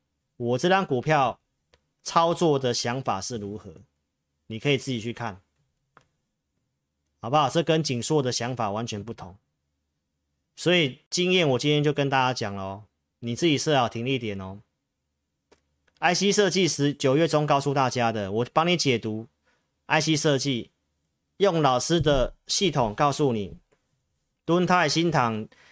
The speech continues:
联咏、盛群没有符合老师系统，不太能做，符合的是力旺、智原、创意、经验。那你从九月中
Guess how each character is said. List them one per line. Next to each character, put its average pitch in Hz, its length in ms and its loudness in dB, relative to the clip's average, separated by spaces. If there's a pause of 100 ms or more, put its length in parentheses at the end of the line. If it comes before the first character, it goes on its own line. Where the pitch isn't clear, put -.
(520)
联 147 180 2
咏、 180 180 2
盛 165 220 2
群 113 380 -6 (340)
没 127 100 -4
有 160 140 2
符 127 180 -2
合 117 120 0
老 110 120 0
师 135 160 -4
系 131 160 -2
统， 101 240 -10 (220)
不 131 140 -4
太 147 140 2
能 113 180 -4
做， 107 260 -6 (920)
符 156 260 2
合 156 180 4
的 160 140 4
是 175 220 2
力 170 200 2
旺、 156 300 2
智 165 260 2
原、 110 240 0
创 139 300 0
意、 135 160 0
经 131 300 -4
验。 127 240 0 (2250)
那 156 140 0
你 156 140 4
从 131 180 2
九 120 200 2
月 131 180 4
中 120 320 0